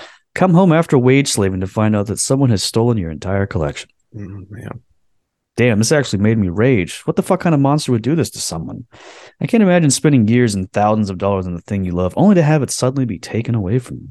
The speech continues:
Speaker 1: you. Uh, Always Law Root said, "It's impressive to find how there are some people so dedicated to their stuff that they don't have time to think about Foids. I'm willing to bet that he's a virgin, or at least doesn't have an active sexual life, but I bet he doesn't give a fuck about it.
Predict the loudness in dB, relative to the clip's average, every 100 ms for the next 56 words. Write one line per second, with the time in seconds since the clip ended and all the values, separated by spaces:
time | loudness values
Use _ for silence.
0 | _ _ _ _ _ _ _ _ -20 _
1 | _ _ _ _ _ _ -8 -6 -4 0
2 | 2 4 4 2 0 2 2 0 -2 -2
3 | -2 -2 -4 _ _ _ -4 -2 0 -2
4 | 0 0 0 -4 -4 -2 0 2 2 2
5 | 4 2 2 -2 -2 -4 -4 -2 0 2
6 | 2 2 0 0 0 -2 -2 -2 0 0
7 | -2 -2 0 2 2 0 0 0 2 2
8 | 0 0 0 -2 -2 0 2 2 0 -8
9 | -10 -10 _ _ _ _ -2 2 2 2
10 | 0 -2 -2 -4 -2 -2 -2 -2 -4 -2
11 | -2 -2 -2 0 0 0 -2 -2 -4 -2
12 | -4 -4 -2 -4 -4 -4 -2 -4 -4 -4
13 | -2 0 0 0 2 0 2 0 -2 -4
14 | -8 -8 -8 -6 -6